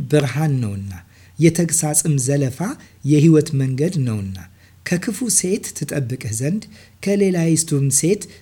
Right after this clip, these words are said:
ምላስ ጥፍጥነት ውበቷን በልብህ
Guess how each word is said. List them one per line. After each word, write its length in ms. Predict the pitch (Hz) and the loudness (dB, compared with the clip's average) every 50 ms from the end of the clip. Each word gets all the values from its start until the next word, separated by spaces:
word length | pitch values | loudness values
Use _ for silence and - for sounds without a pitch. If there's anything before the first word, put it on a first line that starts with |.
| _ - | _ -2
ምላስ 400 | 135 143 147 147 147 156 180 202 - - - | 0 2 2 4 4 2 2 2 0 0 -2
ጥፍጥነት 720 | - - 135 - - - - 131 117 117 135 185 - - - - - - - - _ - | -2 -2 -4 -4 -4 -6 -6 -4 -2 -2 -2 -2 -2 -4 -8 -14 -18 -20 -20 -14 _ 4
ውበቷን 600 | 143 160 165 147 160 156 156 - 165 175 208 254 277 - - 123 117 | 6 8 8 8 6 4 4 2 0 -2 0 -2 -4 -8 -10 -8 -4
በልብህ 520 | 110 135 135 139 131 123 - 165 190 - | 0 0 2 2 0 2 2 0 0 0